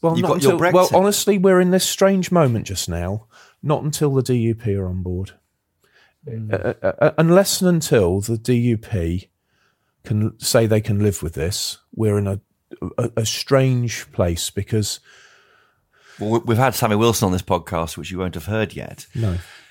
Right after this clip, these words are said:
Speaker 2: There are issues. He's not happy about it.
Speaker 1: Of
Speaker 2: They, they
Speaker 1: course
Speaker 2: haven't
Speaker 1: he's
Speaker 2: yet
Speaker 1: not.
Speaker 2: decided. What's your final message to him and to him and his, and his D U P M Ps?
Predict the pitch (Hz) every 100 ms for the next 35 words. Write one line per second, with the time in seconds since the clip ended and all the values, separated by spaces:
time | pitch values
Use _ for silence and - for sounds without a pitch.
0 | _ _ _ - 110 110 113 - 87 98
1 | 107 98 80 98 - 82 82 - 98 -
2 | 107 104 92 104 117 104 101 98 - 110
3 | 90 92 98 110 139 - 123 110 - -
4 | 98 95 92 87 92 - 80 90 82 76
5 | 90 80 101 90 85 80 85 82 85 -
6 | 85 82 - 82 80 78 -